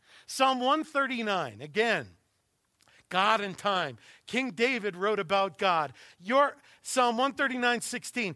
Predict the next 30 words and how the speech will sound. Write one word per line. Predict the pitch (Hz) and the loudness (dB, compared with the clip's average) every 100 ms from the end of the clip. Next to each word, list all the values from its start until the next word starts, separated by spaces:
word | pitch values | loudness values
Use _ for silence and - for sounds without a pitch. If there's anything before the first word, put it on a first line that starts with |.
| - - | -10 -6
"Your | 208 233 - | -4 -2 2
eyes | 226 269 311 - | 2 2 -2 -4
saw | - 262 247 240 233 - - | -2 0 2 4 2 -2 -10
my | 185 196 208 | -2 0 0
unformed | 196 240 233 - 214 226 220 202 | 0 0 0 -6 -2 0 0 -4
substance." | - 220 170 - 135 - - | -4 -2 -2 -6 -14 -16 -18
You | 214 185 | -10 0
getting | 247 254 | 0 2
this? | 294 269 - - _ _ _ _ - | 0 0 -6 -14 _ _ _ _ -6
This | 269 208 | -4 -4
is | |
before | 185 226 - 254 262 233 - - | -6 -8 -6 0 2 2 0 -12
he | 233 | -8
was | 220 - | -8 -8
created. | - 208 233 262 185 98 - - | -4 2 4 2 0 -8 -18 -6
"Your | 214 - | -4 4
eyes | 240 277 285 - | 4 4 2 -2
saw | - - 285 233 175 - - | -4 0 2 2 0 -4 -6
my | 208 214 214 | -2 -2 0
unformed | 233 254 - 233 254 233 | 0 0 -4 -2 0 0
substance. | - - 247 185 - 190 - - - - - | -4 0 0 0 -6 -6 -6 -14 -18 -18 -2
In | 262 339 359 330 330 | 2 4 2 -2 -6
your | 170 202 294 339 | -8 -2 0 0
book | 185 254 226 120 - - - - | -2 0 2 0 -12 -18 -20 -14
were | 170 240 233 | -2 0 0
written, | 214 262 180 185 - - _ | 0 -2 -2 -12 -12 -20 _
every | 269 320 269 233 320 311 294 240 | 4 4 2 -2 0 0 -2 -8
one | 190 302 302 | -2 2 4
of | 208 | 2
them." | 147 131 | -2 -6